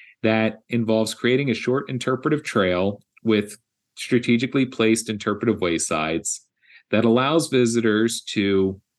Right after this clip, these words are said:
learn about the battlefield, learn about where they're standing in relation to all the fighting, and get that story even though they can't walk over the entire battlefield. And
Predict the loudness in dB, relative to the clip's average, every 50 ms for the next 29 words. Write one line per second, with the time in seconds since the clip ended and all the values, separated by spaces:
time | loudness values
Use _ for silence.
0 | _ _ _ _ _ _ _ _ _ _ _ _ -2 0 0 2 2 2 0 0
1 | -2 -2 -2 -2 -2 -2 -2 -4 -2 0 0 0 0 0 -2 -2 -2 -2 -2 -2
2 | 0 0 0 -2 -4 -6 -4 -2 0 0 0 0 -2 -4 -4 -4 -4 -4 -2 0
3 | 0 0 -2 -2 -2 -4 -4 -2 -2 -2 -2 -2 -4 -4 -4 -4 -4 -6 -4 -2
4 | -2 0 0 0 0 -2 -2 -4 -6 -10 _ _ _ _ _ _ -20 _ _ _
5 | _ _ _ _ _ _ -4 -2 0 2 2 2 2 2 2 2 0 0 -4 -8
6 | -16 _ _ _ _ -2 -2 0 0 0 0 0 -2 -4 -4 -2 0 2 2 2
7 | 2 0 -2 -2 0 0 0 0 0 0 0 2 2 2 2 2 2 0 -2 -4
8 | -10 _ _ _ -4 -2 -2 -2 0 -2 -2 -4 -2 0 0 0 0 2 2 2
9 | 2 2 0 0 -2 -2 -2 -2 -4 -4 -4 -4 -2 -4 -4 -2 -4 -4 -6 -8
10 | -12 -12 -12 -12 -12 -16 -18 -20 _ _ _ _ _ _ _ _ _ _ _ _
11 | _ -2 0 0 2 2 2 2 2 2 0 -2